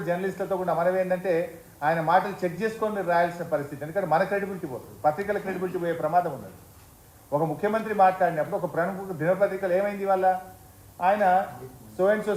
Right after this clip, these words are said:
సెవెంటీన్త్ బోర్డు మీటింగ్లో తెలంగాణ ప్రభుత్వం ఒప్పుకున్నది అని చెప్పింది. సెవెంటీన్త్ బోర్డు మీటింగ్లో ఎంత గట్టిగా చెప్పిండు తెలంగాణ ఇరిగేషన్ స్పెషల్ సిఎస్, "మేము ఒప్పుకునే సమస్యే లేదు, ఈ సమస్యను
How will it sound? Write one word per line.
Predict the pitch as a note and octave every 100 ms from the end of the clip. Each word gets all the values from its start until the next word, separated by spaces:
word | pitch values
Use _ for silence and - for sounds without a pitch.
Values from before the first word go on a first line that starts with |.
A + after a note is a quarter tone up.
| F3+
సెవెంటీన్త్ | G3 G#3+ A3+ F#3+
బోర్డు | G3 F#3
మీటింగ్లో | F#3 F3+ F3+
తెలంగాణ | - F3 F#3 F#3+
ప్రభుత్వం | F#3 E3+ E3 G3 D#3+
ఒప్పుకున్నది | D#3+ G#3+ A3+ G3 E3
అని | F#3+
చెప్పింది. | E3 - A2 G#2+ - - - - F3+
సెవెంటీన్త్ | G#3 A3 A3+ G3
బోర్డు | G#3 G#3
మీటింగ్లో | G3+ G3+ G3
ఎంత | D#3 F3 G#3 A#3
గట్టిగా | G3+ G#3+ G#3+ G#3+
చెప్పిండు | G#3 G#3+ G3+
తెలంగాణ | F#3+ F#3+ G3 G3 F#3+ F#3+ - - - - D3+
ఇరిగేషన్ | F#3 F#3+ F#3 F#3
స్పెషల్ | F3 E3 F#3+
సిఎస్, | F3 F3 F3+ F3 - - - - C3+
"మేము | F3+ G3+ F#3
ఒప్పుకునే | F#3 G#3+ G#3+ G#3+ G3+
సమస్యే | - F3 F#3+ G3+ G#3 G#3
లేదు, | G#3 G3 F3+ G3+ G3+ F3+ C3 - - - - - - - - - C#3+
ఈ | F3 G3
సమస్యను | F3 G3+ G#3+ A3 A3 F#3+